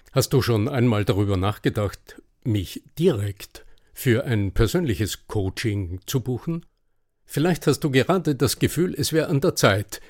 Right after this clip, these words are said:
deinen Auftritt und deine stimmliche Präsenz zum Strahlen zu bringen. Der erste Schritt ist einfach.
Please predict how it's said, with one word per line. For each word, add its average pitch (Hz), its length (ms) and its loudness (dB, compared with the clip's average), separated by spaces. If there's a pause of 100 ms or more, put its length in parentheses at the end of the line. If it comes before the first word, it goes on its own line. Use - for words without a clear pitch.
(140)
deinen 95 420 0
Auftritt 131 640 2
und 92 400 -4
deine 170 240 2
stimmliche 175 460 0
Präsenz 117 580 0
zum 107 300 0
Strahlen 135 580 2
zu 127 140 0
bringen. 85 420 -6 (380)
Der 160 120 6
erste 147 360 6
Schritt 117 440 2
ist 139 300 2
einfach. 80 720 -6